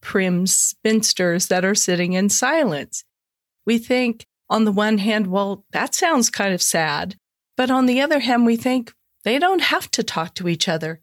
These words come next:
to understand each other. But the energy of the moon in Aries,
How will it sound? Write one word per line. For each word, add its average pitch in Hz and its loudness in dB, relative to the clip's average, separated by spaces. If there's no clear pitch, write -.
to 202 0
understand 180 -2
each 156 -6
other. 160 -10
But 320 -2
the 320 -2
energy 320 0
of 226 0
the 208 2
moon 190 0
in 196 -2
Aries, 175 -4